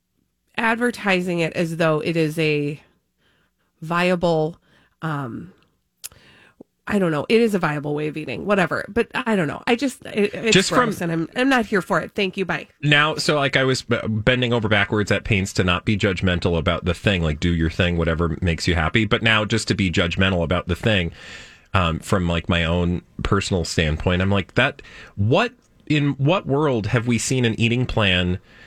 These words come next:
Speaker 2: actually be beneficial where you limit the majority of food?
Speaker 1: Well,
Speaker 2: Right?
Speaker 1: not
Speaker 2: Like
Speaker 1: only is it, it's, like, not sustainable, but it's also,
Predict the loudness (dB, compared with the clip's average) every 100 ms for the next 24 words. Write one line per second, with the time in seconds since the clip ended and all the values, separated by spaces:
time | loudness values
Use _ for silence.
0 | -20 _ _ _ _ _ -4 0 2 2
1 | 0 2 2 2 2 2 0 0 0 0
2 | 0 0 2 2 2 2 2 -2 _ _
3 | 0 0 0 0 0 0 -2 -2 -2 -2
4 | -4 -8 -12 _ _ _ _ _ _ -20
5 | -20 -2 4 4 4 2 0 -2 -4 -6
6 | -4 -4 -4 -6 -4 -4 -4 -4 -2 -2
7 | -4 -8 -6 -2 0 0 -2 -4 0 0
8 | -2 -4 -6 -2 0 0 -4